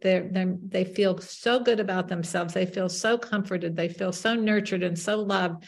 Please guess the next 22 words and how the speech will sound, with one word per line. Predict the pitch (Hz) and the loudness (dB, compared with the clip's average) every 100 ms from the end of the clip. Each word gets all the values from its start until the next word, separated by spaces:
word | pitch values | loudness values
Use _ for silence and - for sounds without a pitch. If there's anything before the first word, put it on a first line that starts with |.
| - - | -10 0
and | 190 | 4
they're | 190 190 | 4 0
told | - 220 220 202 | 0 2 2 0
positive | - 208 208 214 190 190 | 0 4 4 4 0 0
things. | 196 190 160 165 - - _ | 0 0 0 -4 -10 -20 _
That | 175 190 233 294 | -2 4 6 4
child | - 247 226 220 208 202 - 196 185 | 2 2 4 4 2 -2 -8 -8 2
goes | 208 208 202 | 4 4 6
out | 196 190 196 | 4 4 2
into | 190 185 | 0 2
the | 190 180 | 0 2
world | 185 180 180 | 2 0 -2
feeling | 202 202 190 175 | 0 2 2 2
loved. | 165 185 180 156 185 165 _ _ _ _ _ _ 196 | 2 4 4 2 -4 -12 _ _ _ _ _ _ 4
They, | 190 | 4
they | 190 196 185 - - | 4 2 4 2 0
are | 190 | 0
fed | 190 202 196 | 2 2 2
healthy | 180 202 196 202 | 2 -2 2 0
food. | 190 202 190 170 165 170 - _ | 2 2 4 4 0 -6 -16 _
They | 190 185 | 2 4
know | 190 196 196 190 | 4 2 0 -2